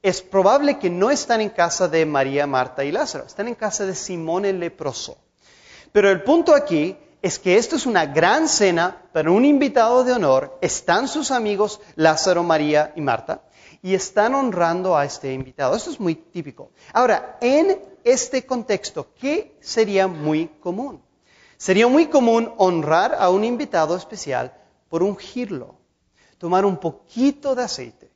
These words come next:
un poquito de aceite, ponerlo en su cabeza y dejar que se vierta por su, eh, cuerpo. Y para nosotros sería raro, ¿verdad? Vamos a dar un poquito de aceite. Ah, ok, bien, ¿cómo te sientes? <laughs> Eh, pero era,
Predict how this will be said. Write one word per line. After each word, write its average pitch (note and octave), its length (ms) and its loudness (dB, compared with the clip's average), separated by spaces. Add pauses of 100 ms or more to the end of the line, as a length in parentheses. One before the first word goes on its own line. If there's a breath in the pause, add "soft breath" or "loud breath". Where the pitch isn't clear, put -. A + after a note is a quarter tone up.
(160)
un A3+ 120 -18
poquito A3+ 560 -14
de E3+ 80 -10
aceite, C3 460 -18 (440 soft breath)
ponerlo F3 380 -2
en B3+ 80 -6
su B3 180 -12
cabeza C#3 600 -10 (420)
y D3+ 400 -6
dejar D3 420 -2
que F#3 280 2
se - 240 2
vierta C#3+ 520 0
por E3 140 -6
su, D#3+ 440 -8 (320 soft breath)
eh, C#3 280 -6
cuerpo. C3+ 560 -8
Y C#3 180 -6
para - 340 -12
nosotros E3 300 -4
sería E3+ 240 0
raro, A2+ 300 -2
¿verdad? G3 280 -2
Vamos G#4 280 -8
a G3 60 -12
dar A3+ 200 -10
un G3 100 -14
poquito F#3+ 400 -14
de E3+ 120 -6
aceite. F#3 520 -10
Ah, C4+ 220 2
ok, - 160 -4 (220)
bien, - 260 -12
¿cómo G#3+ 180 -2
te A3 100 -6
sientes? C#3 520 -12
<laughs> - 600 -14
Eh, E3+ 340 2
pero F#3+ 180 4
era, C#4+ 600 2